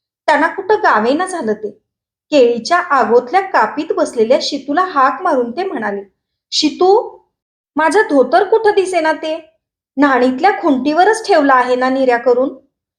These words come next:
"शितू, आपल्या या म्हाताऱ्या बापाची भारीच काळजी करायला लागलीस हो तू." शितूनं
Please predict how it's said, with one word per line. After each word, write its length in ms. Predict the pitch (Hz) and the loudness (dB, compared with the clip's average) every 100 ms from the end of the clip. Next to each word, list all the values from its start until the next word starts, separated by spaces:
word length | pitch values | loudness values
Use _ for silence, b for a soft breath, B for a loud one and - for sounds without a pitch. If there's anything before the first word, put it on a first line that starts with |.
| _ | _
"शितू, 580 | - 302 254 254 262 262 - _ _ | -4 -2 -2 -2 -4 -6 -16 _ _
आपल्या 320 | - 240 240 240 | -2 0 2 4
या 180 | 262 | 4
म्हाताऱ्या 560 | 359 349 247 254 247 349 | 0 -2 -2 0 2 2
बापाची 500 | 392 302 233 233 370 | 0 0 0 -2 -6
भारीच 520 | 381 269 233 330 - | -4 -2 0 0 -4
काळजी 320 | 359 240 226 | 0 2 0
करायला 360 | 311 415 381 359 | -2 0 2 2
लागलीस 440 | 339 233 233 226 - | 0 0 -4 -6 -4
हो 100 | 226 | -4
तू." 260 | 233 285 - _ _ _ _ _ | -4 -10 -14 _ _ _ _ _
शितूनं 400 | - 285 269 370 | -4 -4 0 -2